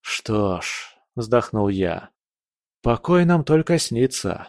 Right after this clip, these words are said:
Но, по крайней мере, сегодня я спас Лихтенштейн. Опять. Можно поставить себе галочку".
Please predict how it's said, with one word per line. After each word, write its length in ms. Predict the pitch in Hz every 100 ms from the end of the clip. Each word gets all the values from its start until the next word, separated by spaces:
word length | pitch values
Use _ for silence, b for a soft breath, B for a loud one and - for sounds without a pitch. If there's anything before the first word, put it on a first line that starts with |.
| _ _ _ _ _ _ _
Но, 200 | 151 160
по 120 | 123
крайней 420 | - 123 113 104
мере, 360 | 101 107 107 101
сегодня 640 | - 104 92 98 92 98
я 60 | 95
спас 340 | - 98 -
Лихтенштейн. 880 | 104 - 95 - - 107 90 - - _ _ _ _
Опять. 720 | 156 147 - 87 80 - - _ _ _ _
Можно 400 | 160 180 147 160
поставить 520 | 170 151 147 147 147
себе 300 | - 123 156
галочку". 800 | 107 110 147 - - - 92